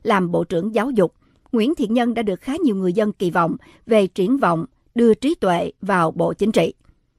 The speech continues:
Nguyễn Thiện Nhân lại thuộc về số ít, có thể là số rất ít, trong giới quan chức cao cấp được dư luận nhìn nhận là sạch. Trái ngược với rất nhiều quan lại bị dư luận đàm tiếu và lên án về tài sản cá nhân và hình ảnh tham nhũng, ăn của dân, không chừa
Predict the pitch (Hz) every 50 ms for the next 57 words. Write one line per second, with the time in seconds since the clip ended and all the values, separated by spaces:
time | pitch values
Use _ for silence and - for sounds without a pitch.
0 | _ _ _ _ _ _ _ _ - 262 226 214 202 220 294 330 302 196 175 190
1 | 214 214 214 202 202 - - 185 165 175 - 185 165 - 185 175 160 - - 214
2 | - 285 285 _ - - - - - - - 370 - 254 180 160 202 262 262 208
3 | 180 175 - - 226 208 254 277 320 311 - 302 302 _ _ - - - - -
4 | 277 220 214 233 262 339 - 285 247 214 - - 339 - - - 247 226 220 -
5 | 285 - - 214 190 - - 214 214 202 185 175 175 180 185 190 175 175 175 170
6 | 160 165 - - _ _ - - 185 175 175 - - - 185 - _ _ _ _
7 | _ _ _ _ _ _ _ _ - - 330 381 330 254 214 - - 330 339 359
8 | 403 - - 247 226 208 202 185 240 269 269 254 226 185 165 165 170 175 175 170
9 | 180 220 220 196 185 175 165 175 180 190 175 175 165 160 - 208 202 226 302 359
10 | - 180 175 185 185 190 - 196 180 196 269 330 294 190 - 180 165 165 - 165
11 | 147 190 - - 233 240 233 220 196 190 185 - - - - - - - 226 185
12 | 190 185 165 160 160 196 262 - - 240 202 196 185 165 160 180 247 277 _ -
13 | - 233 208 208 180 - 175 185 196 214 202 190 180 170 - _ _ _ - -
14 | 254 220 208 180 - 208 190 175 185